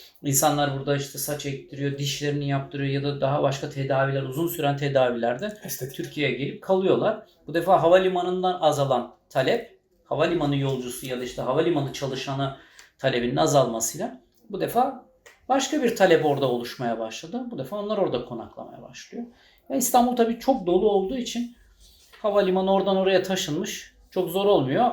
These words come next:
Speaker 1: Ee, yani yine bir talep yaratılıyor ama bu defa markalar oradan çıkıyor.
Speaker 2: Evet.
Speaker 1: Kentsel dönüşüm devam ediyor aslında.
Speaker 2: Aynen öyle.
Speaker 1: Kentsel dönüşümle ilgili de bir haber de vardı aslında. Kentsel dönüşüm ve deprem duyarlılığını ortaya koymak için bir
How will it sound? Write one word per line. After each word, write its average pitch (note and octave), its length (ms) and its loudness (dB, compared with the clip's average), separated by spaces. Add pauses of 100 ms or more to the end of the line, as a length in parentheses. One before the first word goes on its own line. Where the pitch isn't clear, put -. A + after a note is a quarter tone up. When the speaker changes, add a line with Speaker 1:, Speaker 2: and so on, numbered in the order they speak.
(160)
Speaker 1:
Ee, D#3 60 -4
yani D3+ 420 -2
yine E3 180 0
bir - 60 -12
talep D#3+ 420 0
yaratılıyor D#3+ 480 0
ama D3+ 120 -4
bu C3+ 60 -4
defa C#3 220 0
markalar D#3 440 4
oradan A#2 300 -6 (180)
çıkıyor. - 400 -12 (400)
Speaker 2:
Evet. D3 400 -6 (500)
Speaker 1:
Kentsel D#3+ 380 6
dönüşüm C#3 300 -4
devam E3 320 4
ediyor A#2+ 260 -6
aslında. - 320 -4
Speaker 2:
Aynen C3+ 340 2
öyle. A#2+ 280 -4 (220)
Speaker 1:
Kentsel D3 400 0
dönüşümle A3+ 360 -4
ilgili F3+ 220 -8
de G3+ 140 -4
bir F#3 60 0
haber F3+ 380 2
de F#3 120 2
vardı F3+ 280 2
aslında. C3 360 -2
Kentsel D3+ 480 -4
dönüşüm D#3+ 380 -8
ve C#3 120 -4
deprem D#3 500 -2 (120)
duyarlılığını C#3+ 1040 -2
ortaya D3 340 -4
koymak D3 360 -2
için E3 220 -6
bir D#3+ 140 -8